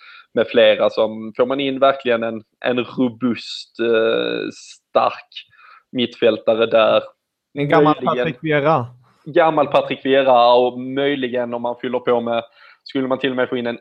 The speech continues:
Speaker 1: ännu bättre striker än Olivier Giroud så, så, så måste kraven ställas på Arsenal nästa år att de ska utmana Chelsea i den absoluta toppen. Men, eh,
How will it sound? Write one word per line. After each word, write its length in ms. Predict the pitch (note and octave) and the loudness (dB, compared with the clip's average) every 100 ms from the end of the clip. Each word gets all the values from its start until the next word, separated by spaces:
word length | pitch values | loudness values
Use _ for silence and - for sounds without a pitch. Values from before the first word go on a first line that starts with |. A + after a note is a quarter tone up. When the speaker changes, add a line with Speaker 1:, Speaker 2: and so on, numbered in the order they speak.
| _ | _
Speaker 1:
ännu 480 | D3+ C#3 B2+ A#2+ A#2+ | -2 0 0 -2 -2
bättre 360 | - A#2+ - A#2+ | 0 0 0 -4
striker 560 | - A#2 A2 - A#2 | 2 4 4 0 0
än 180 | A2+ A2+ | 0 -4
Olivier 460 | - A#2+ A2+ A#2 A2+ | -2 -2 0 0 0
Giroud 500 | A2+ A2 A2+ A2 G#2+ | -2 -2 -4 -4 -6
så, 500 | A#2 A2 A2 A2 G2 | 0 2 4 2 0
så, 240 | - - | -6 -6
så 120 | - B2 | -2 0
måste 320 | A#2 - A2 | 0 -2 -2
kraven 320 | C3+ B2 A#2 | 2 2 0
ställas 340 | - A2 A2+ | -2 0 0
på 120 | B2 A2 | 0 0
Arsenal 280 | - A2+ | 0 -6
nästa 280 | A2 A2 A2+ | -6 -6 -4
år 60 | G#2+ | -4
att 60 | |
de 140 | A2+ A2+ | -4 -10
ska 300 | - G#2 A2+ | -4 -2 -2
utmana 680 | A#2 A#2+ G#2+ G#2 G#2 G#2+ G#2+ | -4 -8 -8 -6 -4 -4 -4
Chelsea 340 | G#2+ G#2 - | -6 -8 -8
i 20 | |
den 60 | G#2 | -8
absoluta 420 | G#2 - G#2 G2+ | -10 -10 -10 -8
toppen. 400 | - - G2+ G2+ | -8 -8 -8 -8
Men, 280 | A2 G#2+ A2 | -8 -8 -10
eh, 160 | A2+ | -12